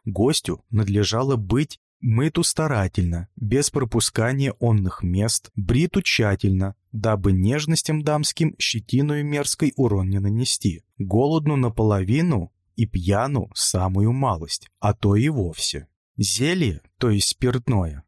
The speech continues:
разрешалось пить в волю, понеже ноги держат. Веселье носило добровольно-принудительный характер. Раньше положенного из-за стола не выйти, а если объявлялись танцы,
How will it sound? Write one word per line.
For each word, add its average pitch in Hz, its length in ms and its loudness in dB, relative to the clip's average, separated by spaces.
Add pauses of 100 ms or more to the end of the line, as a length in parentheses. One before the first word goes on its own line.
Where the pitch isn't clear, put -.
разрешалось 113 800 0
пить 156 320 -2
в 151 80 -4
волю, 101 560 0
понеже 104 500 2
ноги 117 360 2
держат. 113 600 -2 (240)
Веселье 151 600 0
носило 151 500 0
добровольно-принудительный 117 1500 2
характер. - 640 -4 (440)
Раньше 123 420 0
положенного 110 840 2 (160)
из-за 110 240 2
стола 95 420 0
не 113 180 2
выйти, 131 520 -2 (180)
а 110 140 0
если 120 400 2
объявлялись 104 840 0
танцы, 135 560 -2